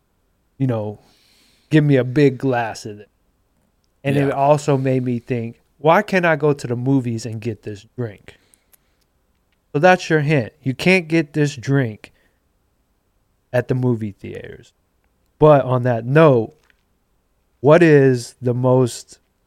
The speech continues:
Speaker 1: uh, let me get a actual wording down.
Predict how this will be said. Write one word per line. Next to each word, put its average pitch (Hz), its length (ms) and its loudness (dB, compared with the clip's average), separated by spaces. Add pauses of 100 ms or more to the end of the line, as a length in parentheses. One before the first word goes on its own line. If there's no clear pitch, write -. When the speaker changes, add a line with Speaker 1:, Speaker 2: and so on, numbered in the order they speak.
(160)
Speaker 1:
uh, 104 480 -8 (1200)
let 139 80 -4
me 156 100 0
get 135 180 0
a 110 320 -6 (440)
actual 117 440 -8
wording 104 500 -10
down. 104 140 -20